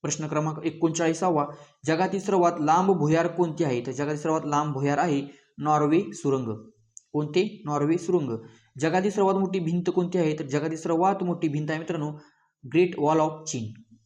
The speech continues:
कुठे आहे? चीन या देशात आहे Great Wall of चीन. पुस्तक मुद्रित करणारा जगातील पहिला देश कोणता? तर चीन या देशाने पहिले मुस-, अ, पुस्तक मुद्रित केलेले आहे. स्वतंत्र भारताचे प्रथम पंतप्रधान कोण? स्वतंत्र भारताचे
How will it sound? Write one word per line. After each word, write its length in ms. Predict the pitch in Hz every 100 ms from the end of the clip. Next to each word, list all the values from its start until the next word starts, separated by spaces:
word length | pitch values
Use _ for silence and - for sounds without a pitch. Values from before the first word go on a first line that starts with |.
| _
कुठे 200 | 151 151
आहे? 300 | 175 208 -
चीन 200 | - 160
या 120 | 151 147
देशात 300 | 143 165 175
आहे 160 | 123
Great 580 | 139 127 135 175 180 131
Wall 160 | 139 151
of 220 | 190 -
चीन. 400 | - 139 147 - _ _ _ _ -
पुस्तक 340 | 202 202 226 214
मुद्रित 240 | 185 190 -
करणारा 380 | 196 196 180 160
जगातील 440 | 143 156 165 180
पहिला 220 | 175 156
देश 260 | 156 151 151
कोणता? 360 | 185 165 147 139 - - _ -
तर 60 |
चीन 320 | 156 - 208 214
या 160 | 208
देशाने 360 | 202 202 208 170
पहिले 360 | - 180 175
मुस-, 400 | 190 180 - -
अ, 160 | 151 143
पुस्तक 640 | 143 175 - 156 151 -
मुद्रित 260 | 156 143 151 156
केलेले 240 | 165 139 170
आहे. 200 | 160 113 - - - _ _
स्वतंत्र 360 | - 202 208 226
भारताचे 540 | 208 202 202 202 170
प्रथम 420 | 143 - 175 208 208
पंतप्रधान 640 | 202 160 165 151 156 156
कोण? 240 | 170 151 117 - - _ _ _ _ _ _ _ _ _
स्वतंत्र 300 | - 185 202
भारताचे 680 | 202 190 202 185 156 - -